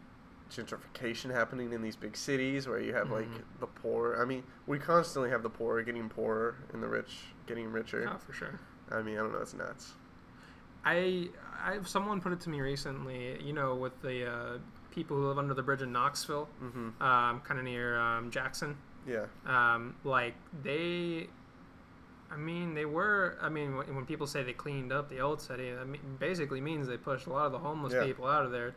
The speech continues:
Speaker 2: to
Speaker 1: Yeah.
Speaker 2: that region, where they're now, like, in an area where a bunch of grifters and just any kinda person looking to, like, kinda use someone or manipulate someone can go
Speaker 1: Mm-hmm.
Speaker 2: to these people who are
Speaker 1: Yeah.
Speaker 2: displaced.
Speaker 1: And my brother was living down there for a little while.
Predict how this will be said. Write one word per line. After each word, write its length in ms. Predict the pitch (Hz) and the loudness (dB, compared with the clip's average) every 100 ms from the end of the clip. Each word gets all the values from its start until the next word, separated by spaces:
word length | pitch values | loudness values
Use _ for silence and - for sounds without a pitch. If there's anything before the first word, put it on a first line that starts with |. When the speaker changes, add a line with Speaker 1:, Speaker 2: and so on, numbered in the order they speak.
| 131 | 2
Speaker 2:
to 120 | 180 | 4
Speaker 1:
Yeah. 40 | 160 | 6
Speaker 2:
that 180 | 143 | 6
region, 480 | 139 165 139 127 123 | 6 4 2 -2 -2
where 160 | 131 131 | 0 2
they're 140 | 135 | 2
now, 260 | 139 143 143 | 4 6 6
like, 220 | 131 127 - 175 | 4 0 -6 -4
in 140 | 151 | -2
an 100 | 143 | 0
area 580 | 135 139 135 131 127 127 - - - - | 2 4 4 4 2 0 -8 -18 -18 -4
where 460 | 139 139 139 135 135 | 6 8 10 10 6
a 60 | |
bunch 340 | 139 143 139 139 | 4 0 -2 -4
of 120 | 131 | 0
grifters 720 | 135 131 135 127 123 127 - - - 160 | 0 0 0 0 -2 -4 -6 -10 -10 -4
and 480 | 127 120 120 120 | -2 -2 -2 -4
just 200 | 123 127 | -4 -4
any 300 | 139 131 127 | -4 -4 -4
kinda 480 | 120 131 127 123 127 - - - - | -2 0 2 2 0 -4 -18 -18 4
person 420 | 185 180 175 156 | 8 8 8 6
looking 260 | 151 143 147 | 4 2 2
to, 60 | 135 143 143 | 2 0 0
like, 280 | 135 123 - | 0 0 -2
kinda 500 | 151 135 123 120 123 - - - - - - | -2 0 0 0 -2 -8 -18 -20 -20 -18 -6
use 320 | 156 185 196 | 0 2 2
someone 400 | - - 127 120 | -2 0 0 0
or 40 | 120 | -2
manipulate 520 | 123 143 139 120 113 | 0 -2 0 -2 -2
someone 360 | 139 123 120 120 | -4 -6 -6 -6
can 160 | 127 | -4
go 140 | 117 127 | 0 2
Speaker 1:
Mm-hmm. 80 | 127 | 2
Speaker 2:
to 40 | |
these 540 | 123 123 120 - - - | -2 -2 -4 -6 -8 -12
people 300 | - 127 127 | -8 -8 -6
who 100 | 127 | -4
are 80 | 120 | -4
Speaker 1:
Yeah. 40 | 120 | -4
Speaker 2:
displaced. 580 | 123 113 113 139 - - - | -2 2 2 0 -8 -14 -6
Speaker 1:
And 300 | 120 120 113 - | 2 4 4 0
my 140 | 113 123 | 2 4
brother 320 | 117 120 117 | 6 4 4
was 180 | 107 104 | 0 -2
living 220 | 110 110 | -4 0
down 180 | 113 110 | 0 0
there 100 | 107 | -4
for 120 | 113 | -4
a 40 | |
little 160 | 110 110 | -2 0
while. 340 | 113 113 - | 2 0 -2